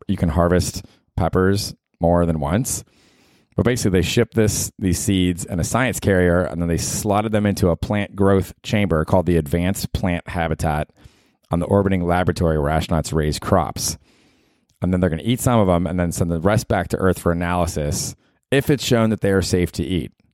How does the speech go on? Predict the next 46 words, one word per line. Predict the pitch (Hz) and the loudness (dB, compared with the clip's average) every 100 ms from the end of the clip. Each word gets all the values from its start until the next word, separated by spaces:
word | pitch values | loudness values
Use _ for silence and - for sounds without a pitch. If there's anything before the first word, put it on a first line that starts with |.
| _ | _
Now, | 107 | 0
that | 135 165 | 0 0
kind | 135 | -2
of, | 98 - | -4 -2
that | 160 - _ - | -2 -4 _ -4
made | 104 95 | 0 2
me | 87 | 2
wonder, | 82 87 58 | 2 0 -2
like, | 85 | 0
what | 160 - | 0 0
the | 135 | 0
fuck? | 113 135 - - _ _ _ _ _ _ | 0 -4 -6 -20 _ _ _ _ _ _
If, | 120 - | -6 0
I | 127 | 0
mean, | 123 _ | 0 _
if | 120 | -2
you | 123 | 2
grow | 139 | 4
pepper | 135 151 117 | 2 2 2
in | 98 | 2
space, | - 127 - | 0 0 2
why | 127 | 2
would | 170 | 2
it | |
not | 147 | 2
be | 127 | 2
safe | 95 - 139 - | 0 0 -2 -2
to | - | -2
eat? | 127 147 - _ _ | 0 -2 -4 _ _
Does | 104 98 | 2 2
it, | - | 0
like, | 101 98 - _ _ | 0 0 -4 _ _
sprout | - - - 95 123 - | -8 -8 -4 2 2 2
arsenic? | 92 131 185 196 101 - | 0 2 2 0 -2 -8
Like, | - 110 | -4 0
what | 170 | 0
the | 165 | 0
fuck? | 117 135 - | 2 2 0
I | 151 | -2
don't | 175 | 0
think | 196 190 | 0 -4
th-, | - | -4
it's | 131 - | -2 2
gonna | 220 | 2
be | 160 | 4
fine. | 156 - - | 2 0 -4